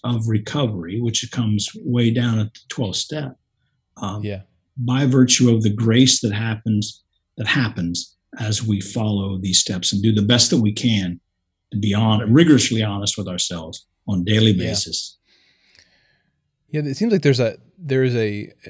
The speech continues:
Speaker 2: an unconventional, an unusual, uh, sort of a challenging humility to the specificity of a twelve-step program. And I think
Speaker 1: Mm-hmm.
Speaker 2: that's part of what maybe causes a lot of people to assume that that's, again, that's for somebody else.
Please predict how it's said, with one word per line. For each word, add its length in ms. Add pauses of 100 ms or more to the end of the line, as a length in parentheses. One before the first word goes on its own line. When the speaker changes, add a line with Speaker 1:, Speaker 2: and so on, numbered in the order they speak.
(120)
Speaker 2:
an 140
unconventional, 1500
an 100
unusual, 960 (720)
uh, 120
sort 180
of 60
a 60
challenging 720
humility 880 (640)
to 180
the 80
specificity 1040 (280)
of 180
a 40
twelve-step 520
program. 380
And 100
I 20
think 100
Speaker 1:
Mm-hmm. 60
Speaker 2:
that's 120
part 300
of 100
what 260
maybe 400 (760)
causes 380
a 60
lot 160
of 60
people 300
to 360
assume 340
that 140
that's, 200
again, 200
that's 160
for 120
somebody 480
else. 380